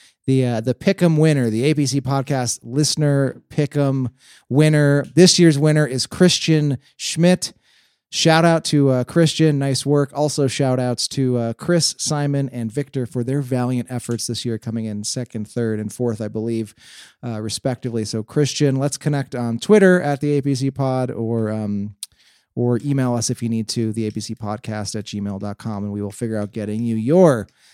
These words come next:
stupid little trophy. Congrats. Um, and the other thing that I wanted to plug really quickly, Alex, before we, uh, before we get into stuff, is, um, it is that time of year again.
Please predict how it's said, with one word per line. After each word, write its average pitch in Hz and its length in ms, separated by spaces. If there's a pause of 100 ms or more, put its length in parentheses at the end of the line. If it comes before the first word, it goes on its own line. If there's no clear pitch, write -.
stupid 139 400
little 120 200
trophy. 120 440
Congrats. 110 680 (320)
Um, 117 260
and 131 120
the 147 80
other 190 140
thing 185 180
that 156 100
I 147 60
wanted 160 280
to 143 60
plug 147 280
really 147 200
quickly, 139 380
Alex, 127 320
before 131 380
we, 123 400
uh, 113 340
before 147 280
we 139 100
get 131 160
into 127 200
stuff, 123 420 (420)
is, 123 300
um, 117 260
it 143 120
is 170 160
that 160 200
time 160 460
of 139 160
year 151 300
again. 170 560